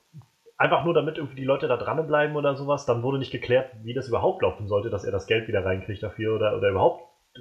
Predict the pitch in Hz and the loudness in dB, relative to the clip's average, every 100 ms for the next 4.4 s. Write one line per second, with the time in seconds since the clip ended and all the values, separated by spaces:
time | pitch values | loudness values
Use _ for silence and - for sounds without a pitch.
0 | 113 117 117 107 104 110 104 101 110 135 | -12 0 0 0 -6 -6 -6 -8 -2 0
1 | 147 98 95 92 95 107 101 101 127 - | 2 0 -4 0 0 0 0 0 -2 -6
2 | _ _ _ _ _ - 107 104 - - | _ _ _ _ _ 0 2 2 -2 -8
3 | 120 107 120 - 117 113 113 - _ _ | -2 2 2 2 2 2 0 -8 _ _
4 | _ _ 107 101 | _ _ -4 -4